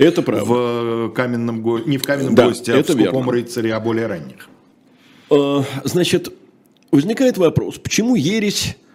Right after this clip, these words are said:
Speaker 1: стала именоваться, э, в тогдашней церковной риторике именно ересью жидовствующих. Ну, давайте посмотрим,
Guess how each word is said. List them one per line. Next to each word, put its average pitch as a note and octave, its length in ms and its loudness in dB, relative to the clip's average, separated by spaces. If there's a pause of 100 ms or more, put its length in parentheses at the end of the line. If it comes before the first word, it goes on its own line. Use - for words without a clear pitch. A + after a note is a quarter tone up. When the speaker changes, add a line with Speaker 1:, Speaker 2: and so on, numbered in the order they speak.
(400)
Speaker 1:
стала F3 420 0
именоваться, C3 840 0
э, G2+ 300 -2
в - 340 -12
тогдашней C3 640 0
церковной A2+ 680 0
риторике C#3 560 0
именно F3 420 0
ересью C#3 500 0
жидовствующих. B2+ 920 0 (720)
Ну, B3+ 120 6
давайте C4 300 2
посмотрим, A#2+ 640 -2